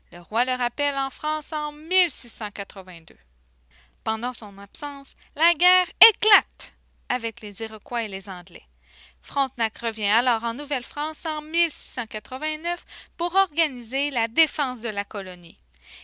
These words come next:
Il ravive le moral des habitants apeurés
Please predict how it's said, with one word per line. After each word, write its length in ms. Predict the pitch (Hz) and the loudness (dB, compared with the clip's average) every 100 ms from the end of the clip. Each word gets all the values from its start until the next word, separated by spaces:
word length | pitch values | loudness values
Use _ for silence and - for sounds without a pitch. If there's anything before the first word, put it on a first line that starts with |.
| - - | -10 -6
Il 140 | 240 | -4
ravive 580 | 247 370 381 330 269 220 | 4 8 8 8 4 0
le 120 | 214 | -6
moral 460 | 220 220 214 208 196 | -6 -6 -4 -4 -4
des 220 | 208 226 | -4 -2
habitants 480 | 214 202 - 214 233 - _ | -4 -6 -4 -2 -4 -12 _
apeurés 640 | 330 311 285 254 240 254 | -2 0 0 -2 0 -4